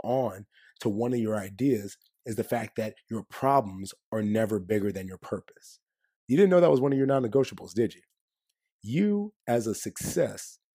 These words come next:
you as a thriving human being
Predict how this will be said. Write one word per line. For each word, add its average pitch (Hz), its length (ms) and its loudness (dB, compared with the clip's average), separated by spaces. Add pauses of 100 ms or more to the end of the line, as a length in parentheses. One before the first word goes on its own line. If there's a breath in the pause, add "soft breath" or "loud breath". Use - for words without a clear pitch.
(220)
you 156 280 2 (100)
as 113 180 0
a 101 340 -8 (300)
thriving 120 640 -4
human 147 380 -2
being 135 260 2